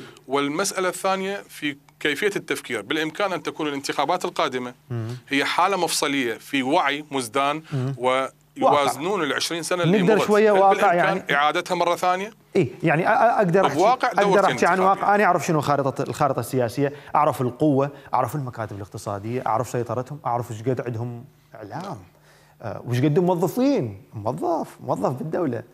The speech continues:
Speaker 2: هيك خلينا نحكي واقع. أني الشخصي رأيي يقول فد،
Speaker 1: واقع.
Speaker 2: فد عشر
Speaker 1: نعم.
Speaker 2: انتخابات. يجوز. أنتوا ش-، أنت شو تقول؟
Speaker 1: لا، لا، ما، يعني أربعين عام؟ لا، لا.
Speaker 2: يجوز
Speaker 1: الأحزاب
Speaker 2: خمسين.
Speaker 1: التقليدية الحالية التي ماسكة ب-،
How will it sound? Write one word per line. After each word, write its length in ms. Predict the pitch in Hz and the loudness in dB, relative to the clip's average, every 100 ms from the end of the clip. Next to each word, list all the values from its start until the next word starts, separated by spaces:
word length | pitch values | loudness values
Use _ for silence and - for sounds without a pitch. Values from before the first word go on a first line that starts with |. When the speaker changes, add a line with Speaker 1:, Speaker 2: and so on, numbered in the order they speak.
| _ _ _ | _ _ _
Speaker 2:
هيك 180 | 214 - | -4 -2
خلينا 200 | 120 110 | -4 -6
نحكي 160 | - | -4
واقع. 260 | 113 98 - - - _ - | -4 -4 -12 -20 -20 _ 2
أني 360 | 240 196 247 | 4 4 2
الشخصي 500 | - - 170 110 147 | 2 0 -2 0 0
رأيي 440 | 143 135 143 156 156 | 0 0 -2 0 0
يقول 380 | 156 208 226 | 0 0 -2
فد، 300 | - 175 175 - - - - | -2 -4 -4 -10 -20 -20 -6
Speaker 1:
واقع. 340 | 147 143 135 127 | 0 0 0 0
Speaker 2:
فد 160 | 170 | 2
عشر 200 | 143 160 | 2 0
Speaker 1:
نعم. 100 | 123 | 0
Speaker 2:
انتخابات. 520 | 131 131 104 98 90 - - _ _ _ | -2 -4 -6 -10 -12 -18 -20 _ _ _
يجوز. 560 | 180 214 190 101 92 - _ _ _ - | -6 0 0 -2 -8 -20 _ _ _ -6
أنتوا 200 | 180 143 | -4 0
ش-، 40 | |
أنت 200 | 165 175 | 0 0
شو 100 | 151 | 0
تقول؟ 280 | 156 110 104 | 0 0 -2
Speaker 1:
لا، 100 | 147 | -2
لا، 180 | 135 117 | -2 -4
ما، 180 | 101 117 - _ | -6 -8 -10 _
يعني 240 | 117 117 123 | -4 -2 0
أربعين 400 | 127 120 123 120 | 0 0 0 0
عام؟ 300 | 135 190 220 - - - - | 0 -2 -6 -20 -20 -20 -18
لا، 280 | 110 123 120 | -8 -4 -4
لا. 160 | 98 92 - | -6 -14 -12
Speaker 2:
يجوز 120 | - 131 | -2 0
Speaker 1:
الأحزاب 300 | 131 - 139 | 2 2 2
Speaker 2:
خمسين. 160 | 185 | 2
Speaker 1:
التقليدية 300 | 156 170 160 | 0 0 -2
الحالية 340 | - 143 135 127 | 0 -2 0 -2
التي 220 | 127 131 | -4 -6
ماسكة 400 | 143 156 165 135 | -4 -4 -4 -8
ب-، 380 | 120 123 117 | -6 -12 -12